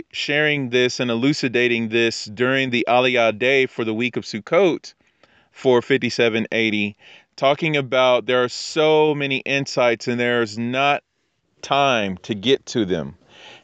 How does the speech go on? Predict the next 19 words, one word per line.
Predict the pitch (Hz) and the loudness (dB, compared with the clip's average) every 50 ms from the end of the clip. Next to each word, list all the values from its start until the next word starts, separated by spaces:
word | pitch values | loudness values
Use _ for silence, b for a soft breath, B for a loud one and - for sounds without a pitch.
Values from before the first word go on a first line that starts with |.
| B _ | B _
And | 120 123 123 123 123 123 | -2 0 2 2 2 2
there | 127 127 | 2 2
are | 123 | 2
so | 120 - - 156 147 | 0 0 0 0 2
many | 156 156 151 147 143 | 2 2 0 0 -2
things | 127 - 143 143 143 139 139 135 120 | -2 0 0 2 2 2 0 -2 2
that | 117 131 127 123 113 | 4 4 6 6 4
we | 113 123 127 131 | 2 2 0 2
won't | 127 135 139 147 117 127 | 2 4 2 2 2 2
be | 127 127 | 4 4
able | 127 123 117 113 | 6 6 6 4
to | 104 | 0
cover. | - - - 143 139 123 95 90 82 76 80 82 _ _ b b b b b b b b b | 0 2 4 4 4 6 4 -2 -4 -4 -8 -14 _ _ b b b b b b b b b
And | - 127 131 127 123 123 120 117 117 113 - - - | -2 0 2 4 4 4 2 2 0 -2 -4 -8 -12
the | - 110 120 113 | -2 0 0 0
fact | - - - 156 170 160 - - - - | 0 2 4 4 4 4 0 -4 -6 -2
is, | 147 151 156 147 139 120 113 113 104 | 0 2 4 6 4 4 4 2 -2
is | 117 117 110 104 | -8 -8 -6 2
that | 120 127 127 123 117 - | 4 6 6 6 6 4